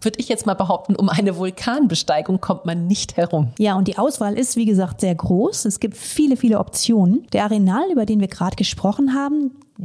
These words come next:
Speaker 2: ist eine davon, eine sehr schöne und auch recht nah am Ausgangspunkt unserer Reise, also am Nebelwald Monteverde. Das kann man ganz gut kombinieren. Trotzdem, für uns beide schlage ich mal vor, wir schauen uns noch einen ganz anderen Vulkan an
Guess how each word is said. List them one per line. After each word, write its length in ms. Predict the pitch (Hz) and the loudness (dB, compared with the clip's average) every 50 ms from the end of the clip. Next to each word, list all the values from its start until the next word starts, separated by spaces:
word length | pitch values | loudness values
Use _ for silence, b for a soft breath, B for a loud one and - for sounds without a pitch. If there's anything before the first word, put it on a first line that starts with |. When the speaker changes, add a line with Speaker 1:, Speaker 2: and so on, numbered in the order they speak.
| 180 196 - - | -8 -8 -4 -2
Speaker 2:
ist 160 | 214 180 - | -2 -2 0
eine 260 | - 170 175 196 226 | 0 0 0 0 0
davon, 320 | 247 277 277 - - 311 330 | 0 -2 -2 -2 -2 0 2
eine 100 | 285 214 | 2 2
sehr 200 | - 185 175 165 | 2 2 2 2
schöne 540 | - - - - 175 175 180 185 220 320 - - | 0 -2 -2 0 0 2 2 2 0 0 -2 -2
und 200 | - 220 214 - | 0 0 0 2
auch 260 | 202 208 220 214 - | 0 0 0 -2 -2
recht 260 | 214 202 - - - | -4 -4 -4 -2 0
nah 200 | 208 190 202 254 | 0 0 2 2
am 120 | 254 226 202 | 0 0 0
Ausgangspunkt 680 | - 220 285 - - 196 180 180 - - - 190 185 - | 0 -2 -2 0 2 2 2 2 2 0 0 0 2 2
unserer 380 | - 196 175 - 180 170 160 | 2 0 0 2 0 -2 -2
Reise, 320 | - 170 175 196 214 - 277 | -2 -2 -2 -2 0 0 -2
also 240 | - 202 - 208 - | -2 -2 -2 -2 0
am 180 | - 202 247 | 2 2 4
Nebelwald 520 | 240 220 226 - 214 202 180 185 180 180 - | 4 4 2 2 0 0 2 0 0 0 0
Monteverde. 640 | 180 175 175 - 190 160 156 165 170 185 220 254 | 0 0 0 0 0 0 0 0 0 2 2 2
Das 160 | 240 214 - - | 0 0 -2 0
kann 140 | - 208 | 2 2
man 160 | 196 190 190 185 | 2 4 2 2
ganz 340 | 202 240 277 269 - - | 2 0 0 0 -2 -4
gut 260 | - - 233 226 - - | -2 -2 -2 -2 -2 -2
kombinieren. 600 | - 214 180 180 180 170 170 170 185 226 269 370 - - | 0 2 4 4 4 4 4 4 2 2 0 -2 -4 -4
Trotzdem, 600 | - - 277 285 - - 320 311 320 311 302 285 - _ _ - | -4 -2 -2 -2 -2 -2 0 2 2 2 0 -2 -6 _ _ -4
für 140 | - - 233 | 0 0 0
uns 260 | - 311 381 381 - | 2 0 -2 -2 -2
beide 300 | - 302 294 302 294 294 | -2 -2 -2 -2 -2 -2
schlage 220 | - - 254 254 | -2 0 0 0
ich 100 | 247 247 | 0 0
mal 100 | 262 240 | -2 -2
vor, 280 | 233 - - 247 247 233 | -2 -2 -2 0 0 2
wir 120 | 214 214 | 2 0
schauen 320 | 202 - - 240 254 277 277 | 0 0 0 0 2 2 2
uns 180 | 269 254 - - | 0 0 -2 -4
noch 100 | 240 220 | -4 -2
einen 80 | 233 | 0
ganz 220 | 208 214 214 208 - | 0 0 0 -2 0
anderen 420 | - 240 262 262 254 233 202 170 165 | 2 2 4 4 4 4 4 4 4
Vulkan 480 | 165 165 - - - 175 170 175 175 | 2 0 -2 -4 -4 -2 0 0 0
an 220 | - 180 180 226 | 0 0 2 0